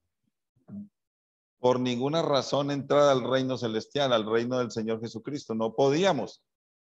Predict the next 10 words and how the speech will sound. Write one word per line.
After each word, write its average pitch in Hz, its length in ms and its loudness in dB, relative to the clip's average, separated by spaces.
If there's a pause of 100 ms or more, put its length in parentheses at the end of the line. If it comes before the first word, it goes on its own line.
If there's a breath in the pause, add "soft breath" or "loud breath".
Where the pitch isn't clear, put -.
(720)
Nuestro 117 360 0
pecado 123 440 4
nos 131 240 -4
impedía 113 760 0 (1160)
ir 120 160 0
al 123 340 2
reino 123 340 6
del 120 120 4
Señor 117 300 2
Jesucristo. 120 640 0